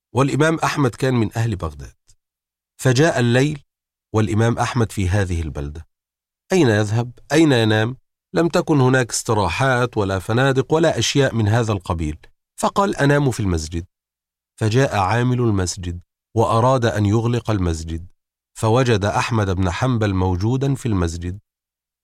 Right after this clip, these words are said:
فقال له: "يعني حاول أن تنتهي بسرعة من ذكرك أو من صلاتك حتى نغلق المسجد، يعني حتى لا يأتي أحد من اللصوص أو من ال-، قطاع الطريق وينام في المسجد أو يستغل المسجد في شيء مما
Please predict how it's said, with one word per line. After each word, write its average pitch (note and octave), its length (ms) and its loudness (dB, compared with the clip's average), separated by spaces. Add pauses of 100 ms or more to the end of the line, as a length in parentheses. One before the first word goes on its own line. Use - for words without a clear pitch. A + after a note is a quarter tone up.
فقال D3+ 420 2
له: D#3+ 360 0 (220)
"يعني D#3 320 -2 (120)
حاول D#3+ 440 2
أن B2+ 160 0
تنتهي B2 380 0
بسرعة A#2 420 0
من G2+ 160 2
ذكرك B2+ 460 -2
أو A#2+ 200 0
من G#2+ 160 2
صلاتك B2+ 480 0
حتى B2 380 -4
نغلق B2+ 380 -2
المسجد، F#2 500 -4 (380)
يعني D#3 180 2
حتى E3 340 0
لا B2+ 200 2
يأتي A#2+ 260 -2
أحد A2+ 220 -2
من A2 160 0
اللصوص A2 640 0
أو A2 160 -2
من G#2 200 -2
ال-، G2 380 -6 (540)
قطاع B2+ 360 2
الطريق C3 600 2
وينام A#2+ 460 2
في A2+ 100 -8
المسجد B2 560 0
أو C3 120 2
يستغل A2+ 460 0
المسجد G#2 480 0
في F#2+ 140 -4
شيء A2 520 -2 (440)
مما A2+ 480 2